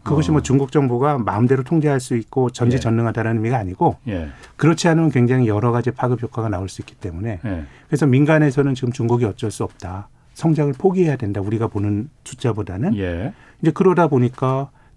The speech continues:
Speaker 1: 중국 주식이 많이 떨어지고
Speaker 2: 예.
Speaker 1: 또 중국 경제에 대한 노출도가 큰 한국 주식도 또 많이 떨어지고 이런
Speaker 2: 음.
Speaker 1: 건데, 지금 아이엠에프의 세계 경제 전망은 조금 그런 우려들,
Speaker 2: 음.
Speaker 1: 자본시장이 가지고 있는 우려들을 담아내진 좀 못했던 것 같고요.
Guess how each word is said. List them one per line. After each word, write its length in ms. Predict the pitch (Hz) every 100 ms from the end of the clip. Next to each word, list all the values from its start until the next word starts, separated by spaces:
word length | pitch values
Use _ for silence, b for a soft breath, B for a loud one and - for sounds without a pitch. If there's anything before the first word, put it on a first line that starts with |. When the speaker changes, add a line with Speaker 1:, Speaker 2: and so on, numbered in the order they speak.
| _ -
Speaker 1:
중국 280 | 143 139 -
주식이 280 | 123 131
많이 240 | 147 98 113
떨어지고 560 | 113 95 90 101 90 -
Speaker 2:
예. 180 | 98 85 73 b b b -
Speaker 1:
또 280 | 151 170 - b b -
중국 320 | 131 135 127
경제에 300 | 127 127 123
대한 180 | 123 113
노출도가 540 | 101 - 107 107 107
큰 140 | - 143
한국 300 | 180 170 156
주식도 320 | 120 107 135
또 120 | 156
많이 220 | 123 85 90
떨어지고 580 | 95 87 - - 92 -
이런 200 | 135 127
Speaker 2:
음. 40 | 110
Speaker 1:
건데, 380 | 90 90 185 - b b b
지금 180 | - 139
아이엠에프의 500 | 117 117 127 127 131
세계 260 | 127 147 147
경제 260 | 113 110
전망은 520 | 101 98 98 107 180 240 _ b b b b b
조금 240 | - - 110
그런 340 | - 135 143 127
우려들, 760 | 104 110 104 101 98 95 101
Speaker 2:
음. 40 | 113
Speaker 1:
자본시장이 560 | 107 117 113 117 113
가지고 320 | 101 98 104 107
있는 140 | 104
우려들을 580 | 92 104 101 92 143 185 b b -
담아내진 500 | 107 104 101 95 95
좀 160 | 98
못했던 400 | 87 - - 98
것 80 | 90
같고요. 440 | - - - 123